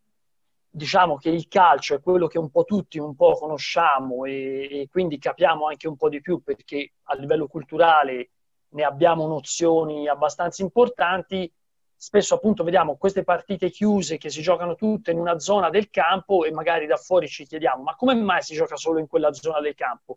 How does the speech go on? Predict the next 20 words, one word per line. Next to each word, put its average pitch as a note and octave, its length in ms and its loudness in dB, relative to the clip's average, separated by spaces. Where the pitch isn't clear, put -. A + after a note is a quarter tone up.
Perché C#4+ 240 0
c'è F3+ 160 4
una D3 160 -2
tattica. B2 580 -8
Così B3 280 2
succede F3+ 540 2
anche F#3 320 -2
per B3+ 180 2
noi, A3 480 2
per G#3+ 160 4
cui A3 480 4
anche G#3 420 4
da A3+ 120 6
noi A#3 400 6
molto G3 260 4
spesso G#3 340 4
la F3+ 80 4
partita F3 440 0
rimane G3 320 2
chiusa G#3+ 760 2